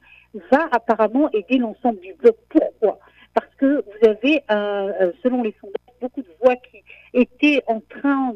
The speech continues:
vers le Parti travailliste qui vont se déplacer vers le Parti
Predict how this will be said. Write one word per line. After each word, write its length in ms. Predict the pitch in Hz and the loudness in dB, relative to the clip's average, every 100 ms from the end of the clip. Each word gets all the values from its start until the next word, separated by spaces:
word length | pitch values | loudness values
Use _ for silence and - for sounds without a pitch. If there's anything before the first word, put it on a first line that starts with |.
| - | 0
vers 140 | 254 | 0
le 80 | 247 | 0
Parti 280 | - - 247 | -8 -20 -14
travailliste 420 | - 214 240 294 _ | -4 -2 -2 -4 _
qui 60 | |
vont 140 | 226 220 - | -20 -18 -14
se 60 | 202 - | -12 -2
déplacer 720 | 294 - 254 226 - 285 208 _ _ _ - 190 | -2 0 -4 -4 -4 -4 -4 _ _ _ -16 2
vers 180 | 240 233 - - | 2 2 -2 -4
le 60 | |
Parti 240 | 392 202 | -2 -2